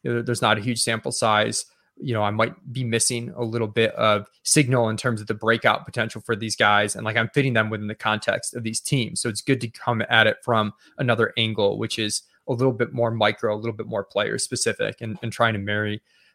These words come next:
the two. Um, before we get, last question, before we get into, I mean, there's so many year two, two wide receivers to talk about, but I can't, I guess it's a combo question. Like, like, how quickly are you moving on guys that flash? You answered that a little bit in your start, like, with your buckets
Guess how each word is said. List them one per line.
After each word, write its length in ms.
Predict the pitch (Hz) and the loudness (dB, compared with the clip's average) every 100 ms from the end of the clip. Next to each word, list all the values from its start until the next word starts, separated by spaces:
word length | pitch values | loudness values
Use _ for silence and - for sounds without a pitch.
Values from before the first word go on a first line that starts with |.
| _ | _
the 100 | 123 | -2
two. 500 | 131 - 143 117 113 _ _ - | 0 4 4 4 2 _ _ 0
Um, 140 | 117 | 2
before 240 | 131 202 | 6 8
we 100 | 208 | 8
get, 260 | 151 123 87 - - | 6 -2 -10 -12 -4
last 360 | 135 139 - - | 4 6 6 6
question, 280 | - - 117 | 4 4 -2
before 180 | - | -2
we 120 | 120 113 | 0 0
get 120 | 120 | 0
into, 460 | 117 - 110 110 - _ _ _ _ - | 0 2 4 4 0 _ _ _ _ -10
I 40 | |
mean, 80 | 110 | -6
there's 160 | 110 | -2
so 140 | - 135 | 2 2
many 180 | 107 110 | 0 -2
year 160 | 110 | -2
two, 340 | - 120 113 - - | -2 -6 -6 -10 -8
two 140 | 139 | 2
wide 100 | 120 107 | 4 4
receivers 340 | - 113 113 | 2 -6 -4
to 60 | - | 0
talk 220 | 131 - | 0 2
about, 360 | 113 104 - | 2 2 2
but 240 | 120 107 - _ _ _ _ _ _ _ _ _ _ _ _ _ - | 4 4 4 _ _ _ _ _ _ _ _ _ _ _ _ _ -18
I 60 | |
can't, 280 | - 185 - | -2 0 0
I 100 | 131 | 4
guess 200 | 165 - | 4 4
it's 140 | 139 - | 0 -2
a 20 | |
combo 260 | 120 127 143 | 0 0 4
question. 380 | 175 180 185 | 8 6 6
Like, 220 | 131 110 - | 2 2 2
like, 160 | 117 | -4
how 200 | - 135 | 4 4
quickly 400 | 135 - 156 170 | 4 -2 0 2
are 60 | 143 | 2
you 140 | 123 | 0
moving 340 | 110 113 139 123 | -4 -4 0 0
on 120 | 104 | 4
guys 260 | 107 110 - | 4 4 2
that 140 | - | -4
flash? 440 | - 101 107 131 | -4 0 2 2
You 60 | 170 | 4
answered 320 | 160 165 160 | 4 4 4
that 120 | 147 | 4
a 40 | 110 | 4
little 240 | 104 107 | 2 0
bit 180 | 107 113 | 0 0
in 80 | 110 | -2
your 100 | 104 | -6
start, 400 | - 101 107 - | -4 0 0 0
like, 160 | 113 | -4
with 100 | 117 | -4
your 120 | 110 98 | -6 -4
buckets 640 | 90 - 127 - - | -4 -4 -6 -4 -6